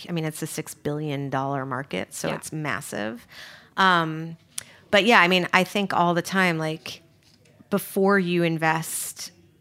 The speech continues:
Speaker 1: the next however many years of your life and however many, you know, you know, dollars, um, really think about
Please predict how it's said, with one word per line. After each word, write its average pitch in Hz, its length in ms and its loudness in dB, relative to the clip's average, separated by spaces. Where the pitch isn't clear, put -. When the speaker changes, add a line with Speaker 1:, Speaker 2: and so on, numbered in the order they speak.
Speaker 1:
the 170 220 -2
next 165 400 -2
however 170 420 2
many 165 260 0
years 160 300 0
of 160 140 -4
your 151 160 -4
life 160 560 -4
and 160 140 -2
however 160 420 0
many, 156 560 -2
you 170 120 -4
know, 147 400 -4
you 180 140 -4
know, 143 340 -6
dollars, 165 840 2
um, 160 640 -2
really 208 480 2
think 180 280 0
about 151 360 2